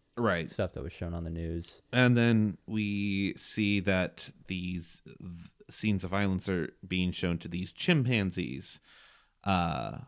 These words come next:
Speaker 1: well, well, I think just one is kind of watching in specific,
Speaker 2: Yeah.
Speaker 1: and there's other chimpanzees around.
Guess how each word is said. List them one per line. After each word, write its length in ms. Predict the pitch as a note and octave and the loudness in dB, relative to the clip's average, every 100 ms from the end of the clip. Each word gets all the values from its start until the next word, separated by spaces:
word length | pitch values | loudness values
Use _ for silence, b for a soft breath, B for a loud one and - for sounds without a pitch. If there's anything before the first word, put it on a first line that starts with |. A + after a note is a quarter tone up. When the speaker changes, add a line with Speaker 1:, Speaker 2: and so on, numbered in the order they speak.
| - | -2
Speaker 1:
well, 340 | G2+ G2+ F#2 - | 0 2 0 -8
well, 120 | A#2+ B2 | -2 0
I 120 | A#2 | 2
think 220 | A#2+ F#2 | 0 -2
just 240 | G2 - | -6 -2
one 220 | G#2 F#2+ F#2 | 2 2 2
is 100 | E2+ | -2
kind 180 | G2 F2 | -2 -2
of 80 | D#2+ | -2
watching 340 | F#2+ F#2 F2+ | -2 -4 -6
in 120 | F#2 F#2 | -6 -8
specific, 680 | - D#2+ F#2+ - C#2+ F2 | -10 -6 -6 -4 -6 -4
Speaker 2:
Yeah. 200 | - G2 | -4 -2
Speaker 1:
and 340 | F#2 F2 F2+ - | -2 -2 -4 -4
there's 220 | F2 F2+ | -4 -2
other 200 | F#2 F#2+ | -4 -6
chimpanzees 640 | - E2+ E2 D#2 C#2+ - E2+ | -6 -6 -4 -4 -6 -8 -6
around. 320 | F2 C#2+ | -4 -4